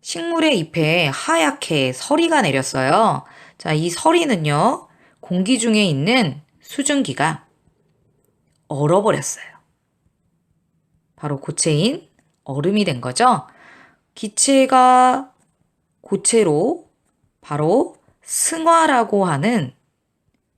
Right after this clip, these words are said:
상태 변화가 일어났어요.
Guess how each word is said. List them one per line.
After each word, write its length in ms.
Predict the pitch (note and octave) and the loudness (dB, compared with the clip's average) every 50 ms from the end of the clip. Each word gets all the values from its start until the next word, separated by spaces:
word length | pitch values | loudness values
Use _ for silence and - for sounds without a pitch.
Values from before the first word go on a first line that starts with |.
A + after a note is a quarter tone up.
| _ _ _ _ _ _ _ _ _ _ _ | _ _ _ _ _ _ _ _ _ _ _
상태 580 | - - - C#4+ D#4+ E4 D#4+ - E4+ E4+ E4 | -20 -14 -12 -10 -10 -10 -6 -4 -2 -2 0
변화가 840 | C#4+ C4+ A3+ G#3 F3+ D#3+ C#3+ C3+ - C#3+ D#3+ A3 C4+ D#4 F4 - - _ _ _ _ _ _ _ _ _ _ _ _ _ _ - | 0 2 2 2 2 0 -2 -2 -2 -2 0 0 -2 -2 -4 -8 -12 _ _ _ _ _ _ _ _ _ _ _ _ _ _ -12
일어났어요. 640 | D#3+ D#3 E3 E3+ E3 D3+ C3 - - - - C#3 | -8 -6 -4 -2 -2 -4 -4 -6 -10 -14 -16 -20